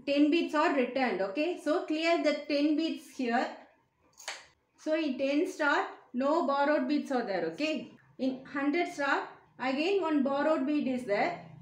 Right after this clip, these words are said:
But in same hundred star, no beads are available to return. Hence negative answer will come. Okay. In our question, two digit is our maximum digit. Okay. Which is minus sixty-nine.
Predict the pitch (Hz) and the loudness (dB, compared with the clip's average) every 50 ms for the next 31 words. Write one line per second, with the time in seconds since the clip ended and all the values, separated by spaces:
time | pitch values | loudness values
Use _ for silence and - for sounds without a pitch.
0 | - - - - _ _ _ - 220 269 294 285 - 262 254 247 254 - - 349 | -20 -20 -20 -20 _ _ _ -2 0 0 0 2 2 2 2 2 2 0 -2 0
1 | 330 339 349 392 427 415 - - 349 302 294 285 277 320 311 - - - - 233 | 0 2 2 2 0 -2 -4 -2 0 2 4 4 4 4 2 0 -2 -6 -6 -6
2 | 226 214 233 294 339 339 - - - - _ - 240 269 294 330 370 381 294 339 | -2 0 0 0 0 -2 -4 -12 -18 -16 _ -2 0 2 4 4 4 4 4 4
3 | 349 294 - 349 339 330 359 370 330 277 277 277 285 277 294 302 294 285 285 262 | 2 2 2 2 2 4 4 4 4 4 6 6 6 6 6 4 2 2 2 2
4 | 240 214 220 - 214 196 175 - - - - _ _ _ _ _ - 285 339 453 | 2 2 0 -2 -2 -2 -2 -2 -6 -12 -16 _ _ _ _ _ -4 -2 -2 -2
5 | 440 - 349 302 294 285 311 294 339 339 320 294 269 269 294 302 294 294 240 220 | -2 -2 0 2 2 2 2 0 0 0 0 2 0 0 0 0 0 0 0 -2
6 | - 226 220 185 175 170 - - 294 339 381 381 - - - _ _ _ _ _ | -2 -4 -6 -4 -6 -6 -6 -4 -4 -4 -4 -6 -10 -16 -20 _ _ _ _ _
7 | - - 262 269 285 285 277 269 269 - 269 269 277 - - - 294 285 330 359 | -6 -2 0 0 2 2 0 0 0 0 0 0 -2 -4 -4 -2 0 0 0 -2
8 | - - - - - - 294 311 262 302 254 294 330 330 285 277 285 262 269 - | -4 -8 -20 -14 -6 -2 -2 0 0 0 0 0 0 0 0 0 0 0 0 -2
9 | 277 254 247 254 - 254 277 269 262 226 220 180 - 196 185 - 254 294 349 349 | -2 -2 -4 -6 -6 -4 -2 -2 -2 -2 -4 -4 -6 -6 -4 -2 -2 -2 -2 -2
10 | - - 294 294 285 262 247 233 240 254 254 254 - - - - 233 214 202 226 | -2 -2 -2 -2 -2 -2 -2 -2 0 -2 -2 -4 -8 -12 -10 -6 -6 -4 -2 -2
11 | 302 - - | -4 -4 -6